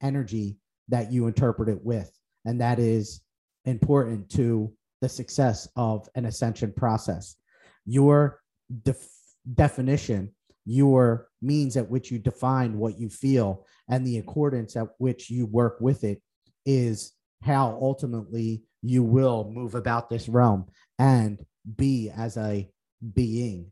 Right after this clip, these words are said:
a human being that is. A human being that is capable of acquiring and transmitting so much love in so much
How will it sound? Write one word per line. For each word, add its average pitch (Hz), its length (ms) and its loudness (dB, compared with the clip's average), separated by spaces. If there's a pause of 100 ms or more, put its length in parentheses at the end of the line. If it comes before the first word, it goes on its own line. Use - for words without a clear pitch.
a 113 60 -4
human 120 460 -4
being 101 320 -2
that 92 200 -4
is. 80 300 -14 (1120)
A - 20 -2
human 151 400 -2
being 135 320 -6
that 117 140 -10
is 107 120 -12
capable 117 680 -6 (320)
of 139 160 -2
acquiring 139 920 -6
and 139 220 -8
transmitting 117 640 -8
so - 260 -8
much 131 300 -8
love 117 340 -6 (480)
in 135 240 -6
so - 300 -8
much 135 240 -8